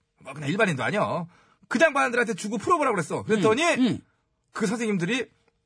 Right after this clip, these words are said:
Speaker 1: 너무 어렵다고. 그걸 못 풀고 쩔쩔쩔 매들어자로. 식은땀 뚝뚝 떨어뜨리고 막, 응?
Speaker 2: 아니, 이건 또 무슨 개 풀 뜯어먹는 소리여? 응? 그럼 시방,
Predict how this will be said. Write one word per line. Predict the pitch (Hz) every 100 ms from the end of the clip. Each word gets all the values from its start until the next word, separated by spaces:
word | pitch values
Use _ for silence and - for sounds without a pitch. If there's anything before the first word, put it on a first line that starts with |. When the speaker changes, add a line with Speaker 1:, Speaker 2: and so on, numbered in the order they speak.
| _ _ _ _ _
Speaker 1:
너무 | - 381 370
어렵다고. | 302 240 214 117 _ _ _ _ - -
그걸 | - 254
못 | 190 233
풀고 | 247 -
쩔쩔쩔 | 311 320 311 247 190 - 233 226 202 202 196
매들어자로. | 185 220 214 214 240 262 269 349 285 101 - _ _ _ _
식은땀 | - - 302 202
뚝뚝 | 269 240
떨어뜨리고 | 262 233 185 165 123 127
막, | 151 139 -
응? | 160 240 427 - _
Speaker 2:
아니, | - 180 240 269 262 233
이건 | 262 294 262
또 | 269
무슨 | 220 226 294 247
개 | - 240 294 -
풀 | - 403
뜯어먹는 | 453 392 339 311 247
소리여? | 269 277 277 262 247 254 392 -
응? | 214 392 587 _ _ _ _ _
그럼 | 330 370
시방, | 262 392 302 180